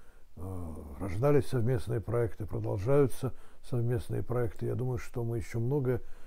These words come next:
вместе сделаем на благо культуры, на благо культурных связей между Россией и Италией и вообще на благо великой культуры, которая, как оказывается, ещё и хорошее лекарство от пандемии.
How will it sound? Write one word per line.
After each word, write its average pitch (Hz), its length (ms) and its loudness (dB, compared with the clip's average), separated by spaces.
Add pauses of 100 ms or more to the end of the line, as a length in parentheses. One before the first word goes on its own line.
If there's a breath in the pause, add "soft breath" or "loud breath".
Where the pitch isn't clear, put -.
(300 soft breath)
вместе 113 500 2
сделаем 113 540 4
на 110 220 0 (400 soft breath)
благо 107 420 0
культуры, 139 500 2
на 113 120 2
благо 104 440 0 (960 soft breath)
культурных 110 440 0
связей 110 360 2
между 107 340 -2
Россией 107 440 -2
и - 40 0
Италией 143 480 2 (640 soft breath)
и 117 40 -4
вообще 131 300 -2
на 135 120 2
благо 123 280 4
великой 117 380 2
культуры, 117 420 0
которая, 117 440 0 (380 soft breath)
как 113 180 0
оказывается, 113 680 0
ещё 104 440 -2
и 107 120 -2
хорошее 107 540 -2
лекарство - 460 -6
от 95 120 -6
пандемии. 78 640 -4